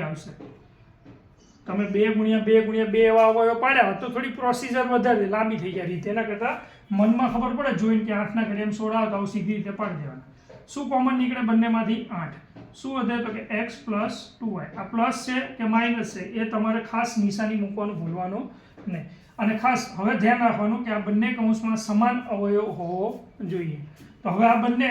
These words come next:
હું અહીંથી એક સ-, આવું લીટો પાડું છું ખાલી સમજાવવા માટે. આ બંને બાદથી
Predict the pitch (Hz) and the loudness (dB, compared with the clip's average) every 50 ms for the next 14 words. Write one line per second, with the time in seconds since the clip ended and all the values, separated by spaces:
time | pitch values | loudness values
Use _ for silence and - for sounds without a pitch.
0 | 233 220 220 226 226 233 233 - 226 240 240 233 - - - 240 247 - 208 214 | 2 2 2 2 2 2 0 -2 -2 -2 -2 -4 -4 -6 -8 -8 -6 -4 -2 0
1 | 233 214 208 226 208 247 247 233 233 233 233 226 220 214 202 214 220 214 - 214 | 2 2 2 0 0 0 -2 0 0 0 0 0 0 0 0 0 -2 -2 0 0
2 | 208 202 196 185 170 165 165 160 151 156 - - - - - _ _ _ - 233 | 0 0 0 0 -2 -2 -4 -6 -8 -10 -14 -16 -20 -20 -20 _ _ _ 0 2
3 | 247 226 208 233 240 - 277 277 277 262 247 - - 269 269 | 2 4 4 2 2 2 2 2 2 0 -2 -4 -6 -8 -10